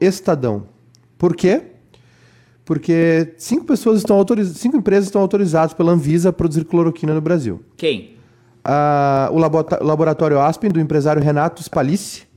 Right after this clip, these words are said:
Speaker 1: que
Speaker 2: Hum.
Speaker 1: bolsonarista, ele já usou as redes sociais para divulgar imagens do presidente com seu remédio.
Speaker 2: Ok.
Speaker 1: A outra é, é a que recebeu uma visita de Bolsonaro, é, no início do ano. Ele é
Speaker 2: Ok.
Speaker 1: filiado ao dem e é segundo suplente do líder do governo no Senado,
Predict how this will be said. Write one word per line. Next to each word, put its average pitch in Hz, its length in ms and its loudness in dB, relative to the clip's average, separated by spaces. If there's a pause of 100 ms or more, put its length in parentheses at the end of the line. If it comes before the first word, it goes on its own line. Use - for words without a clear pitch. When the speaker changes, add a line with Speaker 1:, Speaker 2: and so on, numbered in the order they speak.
Speaker 1:
que 143 260 -8
Speaker 2:
Hum. 107 80 -8 (180)
Speaker 1:
bolsonarista, 160 720 0
ele 170 80 -2
já 160 100 2
usou 151 220 0
as 143 100 0
redes 151 160 -2
sociais 147 340 -2
para 151 140 -2
divulgar 143 320 -2
imagens 135 400 -2
do 127 100 -10
presidente 135 640 -6 (380)
com 135 120 -6
seu 131 160 -2
remédio. 120 420 -4 (160)
Speaker 2:
Ok. 113 380 -8 (180)
Speaker 1:
A 131 100 0
outra 156 380 2
é, 139 160 -4
é 143 140 0
a 131 240 0 (380)
que 147 120 -6
recebeu 135 360 -4
uma 135 60 0
visita 127 220 -8
de 120 80 -14
Bolsonaro, 127 640 -2 (520)
é, 107 720 -4
no 120 100 0
início 123 240 -4
do 117 120 0
ano. 151 220 -2 (140)
Ele 139 160 -2
é - 20 2
Speaker 2:
Ok. - 100 -6
Speaker 1:
filiado 143 260 0
ao 147 80 2
dem 143 360 0
e 165 80 -2
é 160 60 0
segundo 160 280 -2
suplente 165 460 -2
do 151 240 0
líder 175 260 0
do 165 120 -6
governo 151 340 0
no 143 60 -2
Senado, 143 460 -2